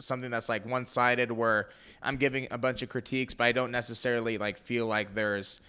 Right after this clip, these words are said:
uh, communication going both ways. Like, sometimes I express more frustration when I'm, like, saying, "Guys, we need to do X, Y, and Z to be better at X, Y, and Z." And it's just, like, like that, like, the head nods. I'm like,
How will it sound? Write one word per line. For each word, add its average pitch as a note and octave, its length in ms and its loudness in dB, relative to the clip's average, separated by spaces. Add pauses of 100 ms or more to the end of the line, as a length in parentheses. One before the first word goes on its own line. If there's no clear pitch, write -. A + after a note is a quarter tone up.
(240)
uh, G2+ 180 0
communication A#2 640 -4
going A2 220 -4
both G#2 240 -2
ways. G2+ 280 -4
Like, G2+ 200 -4
sometimes B2 420 -2
I A#2 60 2
express A#2 380 -2
more A2+ 160 -2
frustration A2+ 720 0
when A2 80 -4
I'm, G#2 120 -4
like, G2 240 -6 (220)
saying, A2+ 240 -2
"Guys, G#2+ 260 2
we A#2+ 60 -6
need A2 200 -4
to A2+ 180 0
do - 40 -4
X, A2 220 -4
Y, A2 120 -2
and G#2 120 -6
Z G#2+ 280 0
to G2+ 100 -10
be G#2+ 100 -6
better G#2+ 260 0
at G2+ 140 0
X, G#2+ 160 -4
Y, A2 140 -2
and G#2 120 -8
Z." G#2+ 320 -4 (300)
And A2 180 -2
it's G#2 120 -6
just, A2 200 -6
like, G2 200 -6 (300)
like G2 220 -8
that, G#2+ 220 4
like, G2 160 -6
the F#2+ 60 -10
head A2+ 180 0
nods. G2+ 280 -6
I'm G2 60 -10
like, F#2 100 -12